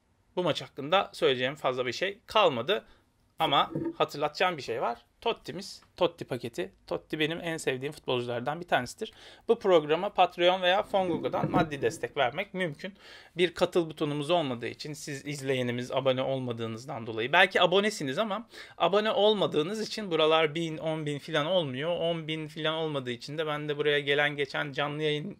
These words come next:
yapıp, gelen geçen, e, bakıp katıl butonundan işte para versin yapamıyorum. O yüzden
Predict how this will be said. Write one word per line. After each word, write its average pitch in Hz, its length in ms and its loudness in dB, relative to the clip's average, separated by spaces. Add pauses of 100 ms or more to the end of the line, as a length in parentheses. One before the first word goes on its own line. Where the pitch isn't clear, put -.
yapıp, 147 340 2 (440)
gelen 160 260 4
geçen, 160 480 0
e, 139 240 4
bakıp 151 480 -4
katıl 156 420 -2
butonundan 147 600 -4
işte 147 200 -4
para 147 300 4
versin 147 360 2
yapamıyorum. 160 580 -2
O 156 60 -4
yüzden 151 320 -2